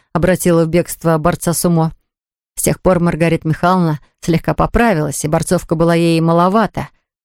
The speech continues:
Кувалда в ее руках казалась игрушечной. "Ну-ка, сынки, отошли от стеночки", сказала она и ласково, почти играя, ударила по стене кувалдой. Профессора торопливо выбежали в коридор.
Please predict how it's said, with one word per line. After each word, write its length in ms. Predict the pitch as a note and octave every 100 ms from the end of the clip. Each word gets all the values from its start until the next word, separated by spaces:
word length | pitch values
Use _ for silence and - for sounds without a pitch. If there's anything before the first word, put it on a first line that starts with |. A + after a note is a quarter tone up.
| _
Кувалда 460 | G#3+ A#3+ D4 F#3 E3+
в 40 |
ее 120 | E3+
руках 280 | D#3+ F3 D3+
казалась 460 | F3 F3 G#3 E3+ E3+
игрушечной. 640 | F#3 G3+ - - B2 - _ _ _ _ _ _ _ _ _ _ _ _ _
"Ну-ка, 680 | F#3+ C4 D#4+ F4 E4+ C#4+ E4
сынки, 800 | - B3 B3 C4+ - G#3+ A3+ G#3
отошли 720 | G3+ F#3+ G#3 G3 - F#3+ F#3
от 180 | F3+ F3
стеночки", 1040 | - - F#3+ F#3+ G3+ - - A#3 A#3+ C4+ - _ _ _ _
сказала 600 | - G#3+ G3+ F3+ F#3 F3
она 280 | E3 E3+ E3
и 160 | -
ласково, 440 | F3 E3+ - F3 E3
почти 420 | E3+ - - E3
играя, 240 | D#3+ D#3+
ударила 380 | D#3+ E3 D#3+ D#3+
по 100 | -
стене 340 | D3 - F3 D3
кувалдой. 560 | F3+ E3 C#3+ C#3 C#3 _ _ _ _ _ _
Профессора 560 | - F3+ F3 - F3+ F#3
торопливо 540 | - E3 E3 E3+ D#3
выбежали 360 | D3+ D3+ C3 D3+
в 80 | D3+
коридор. 460 | - D3+ D3+ C#3